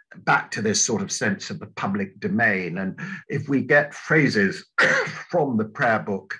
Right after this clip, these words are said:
um, used more in, in, in articles, and, and I mean, it's still there, isn't it, in the public consciousness, and, um,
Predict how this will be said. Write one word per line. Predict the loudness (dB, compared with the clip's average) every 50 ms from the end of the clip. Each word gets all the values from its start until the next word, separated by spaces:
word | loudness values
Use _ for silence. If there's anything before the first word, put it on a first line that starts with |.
| -4 0
um, | 0 2 2 0 -2 -4 -8 -12 -18 -20 -20 -20 -20 -20 _ _ _ _ _ -20 -20 -20 _ _ _ _ -10
used | -2 2 4 4 4 4 2 0 -2 -4 -4 -2
more | -2 0 0 0 0 -2 -4 -8
in, | -10 -8 -8 -6 -6 -6 -8
in, | -8 -6 -2 -2 0 0 0 -4
in | -6 -6 -4 -2 -2 -2 -2 -4 -6 -8 -10 -14 -16 -16 -18 -18 _ _ _ -2 2
articles, | 4 4 4 2 -4 -4 -4 -4 -2 -2 -2 -4 -4 -4
and, | -2 0 0 0 -2 -4 -6
and | -2 0 0 0 0
I | 0
mean, | 2 2 2
it's | 2 2 -2 -8
still | -6 0 2 4 4 4 0 -2 -6 -12 _ _ _ _ _ _ _ _ _ _ _ _ _ _ _ _ _ _ _ _ _ _ _ -6
there, | 0 2 2 4 4 2 0 0
isn't | -2 -2 -2 -4 -2
it, | -2 -4 -6 -6 -8
in | -6 -4 -4
the | -4 -4
public | -2 -2 -2 0 -2 -6 -8 -4
consciousness, | -2 -2 -2 -2 -4 -6 -8 -6 -4 -4 -4 -4 -6 -8
and, | -8 -8 -6 -6 -6
um, | -4 -4 -4 -6